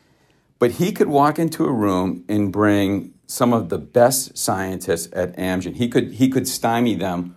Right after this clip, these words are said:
with very, very simple questions. They would come in with a very difficult, uh, research result or come in with, um, uh, you know, a problem that needed to be addressed. And he would just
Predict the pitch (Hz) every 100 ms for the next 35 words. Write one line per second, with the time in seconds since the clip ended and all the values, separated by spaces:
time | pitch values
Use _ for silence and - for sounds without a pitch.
0 | _ 101 92 - 110 113 117 104 92 85
1 | - 90 87 90 - - - - - -
2 | _ _ - 98 90 110 107 113 104 92
3 | 98 101 92 104 - 95 107 92 85 -
4 | _ _ _ - 87 87 85 95 113 117
5 | - 117 - 107 92 101 98 101 - 98
6 | 95 92 92 104 101 101 98 90 90 87
7 | - _ _ - 90 87 85 78 78 -
8 | - _ _ _ - - - 110 107 -
9 | 90 117 110 107 107 101 104 95 87 92
10 | 95 87 95 87 - 90 92 131 143 123
11 | 113